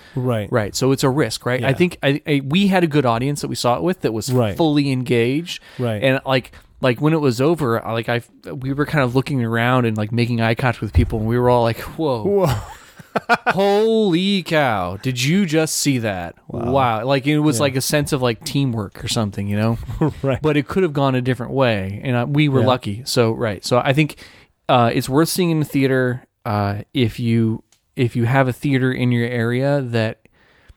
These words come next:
Speaker 2: that has a, typically has a good audience.
Speaker 1: Right.
Speaker 2: Yeah.
Speaker 1: Right.
Speaker 2: So, anyway.
Speaker 1: Cool. All right.
Speaker 2: But it's good. Um, we were gonna talk,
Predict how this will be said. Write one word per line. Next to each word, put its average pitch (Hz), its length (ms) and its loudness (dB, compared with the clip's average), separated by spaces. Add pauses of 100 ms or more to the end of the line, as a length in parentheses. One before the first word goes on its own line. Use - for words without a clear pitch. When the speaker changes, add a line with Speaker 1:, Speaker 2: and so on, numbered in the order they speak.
(300)
Speaker 2:
that 123 120 2
has 123 220 2
a, 113 80 -2 (300)
typically 156 320 2
has 127 160 2
a - 20 -8
good 117 160 2
audience. - 640 -4 (540)
Speaker 1:
Right. 101 320 2
Speaker 2:
Yeah. 110 180 -2
Speaker 1:
Right. 104 180 -2 (320)
Speaker 2:
So, - 240 -14 (300)
anyway. 95 240 -8
Speaker 1:
Cool. 117 320 0 (260)
All 131 120 -4
right. 107 140 -2
Speaker 2:
But 127 80 2
it's 135 120 -2
good. 117 160 2 (2000)
Um, 127 760 2
we 170 160 0
were 254 80 -2
gonna 233 120 2
talk, 180 280 0